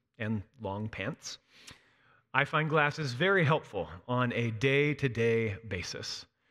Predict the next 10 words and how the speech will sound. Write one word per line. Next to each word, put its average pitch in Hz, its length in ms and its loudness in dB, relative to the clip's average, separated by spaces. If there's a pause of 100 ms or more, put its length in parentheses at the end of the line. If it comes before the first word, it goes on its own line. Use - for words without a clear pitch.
(520)
because 127 640 0 (100)
without 139 340 2
it, - 100 -6 (800)
the 147 60 -4
world 175 540 2 (380)
is 143 140 -2
a 131 40 0
little 120 200 0
bit 139 200 0
blurry. 120 420 0